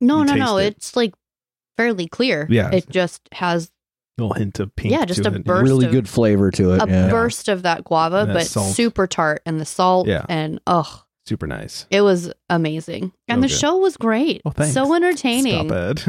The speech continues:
Speaker 2: it. <laughs> Yeah, I had a blast. I, uh, haven't done one of those since Naughty Pine, Batch three hundred, back in, I think, April of twenty-two. And, uh, I
Speaker 3: Was it
Speaker 2: always
Speaker 3: that long ago, for real?
Speaker 2: Yeah, it's been a hot
Speaker 1: I thought, I was
Speaker 2: minute.
Speaker 1: gonna say, was it the summer? Was it April?
Speaker 2: I think it was
Speaker 1: Gosh.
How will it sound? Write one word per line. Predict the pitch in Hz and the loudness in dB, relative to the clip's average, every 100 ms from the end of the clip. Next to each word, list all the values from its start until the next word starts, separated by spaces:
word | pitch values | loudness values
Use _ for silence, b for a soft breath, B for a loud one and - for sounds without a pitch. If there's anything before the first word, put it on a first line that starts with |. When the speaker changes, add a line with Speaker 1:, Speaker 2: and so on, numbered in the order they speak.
| 156 | -4
Speaker 2:
it. | 151 139 | -4 -8
<laughs> | _ _ _ _ - | _ _ _ _ -2
Yeah, | 151 | -2
I | - 160 | 0 0
had | 233 | 0
a | 151 | 0
blast. | 139 151 107 - | 2 0 -2 -2
I, | 139 151 147 | 0 2 2
uh, | 135 131 131 | 2 2 2
haven't | 147 185 | 0 0
done | 190 185 | 2 2
one | |
of | 180 | 2
those | 175 185 | 2 0
since | - 175 156 - | -2 0 0 0
Naughty | 135 127 147 233 | 2 2 2 0
Pine, | 170 120 92 98 120 | 0 -2 0 -2 -2
Batch | 131 131 139 - | -2 0 0 -2
three | 123 123 | -2 0
hundred, | 120 123 127 98 101 | 2 0 0 0 0
back | 101 95 | -2 -2
in, | 101 | -4
I | 95 | -2
think, | 131 135 | -4 -4
April | - 127 - 82 | -2 -2 -2 -4
of | |
twenty-two. | - 104 92 - 110 98 - _ _ _ _ | -4 -8 -8 -4 -2 -2 -6 _ _ _ _
And, | 101 101 90 92 | -2 0 0 0
uh, | 95 - | 0 0
I | 139 | 0
Speaker 3:
Was | - | 0
it | |
Speaker 2:
always | - 139 | 0 0
Speaker 3:
that | 190 | 2
long | 143 117 190 | 2 2 2
ago, | 269 339 | 2 2
for | - | 2
real? | 139 196 | 2 2
Speaker 2:
Yeah, | 254 160 180 | 2 2 0
it's | 127 - | -2 -2
been | 131 | -2
a | 156 | 0
hot | 160 | 0
Speaker 1:
I | 269 | 0
thought, | 302 | 0
I | |
was | 285 | 0
Speaker 2:
minute. | 370 | -2
Speaker 1:
gonna | - | 0
say, | 349 | 0
was | 240 | 0
it | 226 | -2
the | 190 | -4
summer? | - 185 254 392 | -4 -2 0 2
Was | 349 226 | 2 0
it | 175 - _ - | -2 -4 _ -4
April? | 240 - 370 392 370 | -4 -2 -2 -2 -2
Speaker 2:
I | |
think | 156 | -2
it | 233 | -2
was | 196 | -2
Speaker 1:
Gosh. | - _ | -6 _